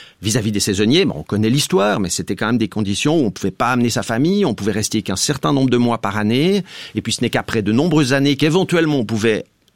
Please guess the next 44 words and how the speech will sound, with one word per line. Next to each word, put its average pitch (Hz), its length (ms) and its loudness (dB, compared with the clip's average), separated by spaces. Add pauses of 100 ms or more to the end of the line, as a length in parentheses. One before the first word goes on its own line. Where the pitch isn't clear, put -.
(200)
transformer 123 520 0
le 101 60 -2
permis 107 360 0
en 101 80 0
un 92 80 -2
permis 101 260 0
durable. 135 520 0 (340)
Il 98 80 0
y - 20 2
a 110 60 2
eu 139 120 6
véritablement 113 500 0
là, 147 120 2
il 170 40 0
y - 20 2
a 120 40 4
une 98 60 0
politique 120 520 -2 (160)
de 104 200 -2 (120)
gestion 160 340 0
d'immigration 117 460 -2
très 170 240 0
dure 156 380 0 (360)
qui - 100 2
a 226 120 0 (160)
pris 160 180 0
fin 180 560 0
en 175 160 2
partie 139 720 0 (260)
avec 127 360 0
les 120 120 2
accords 117 340 0
bilatéraux 110 500 0
avec 107 160 -2
l'Union 107 160 0
européenne 101 380 0
en 95 120 -4
deux 104 140 0
mille, 226 260 2
puisqu'à - 280 -4
ce - 120 -2
moment-là, 120 320 0
on 143 60 -2
peut 113 320 -2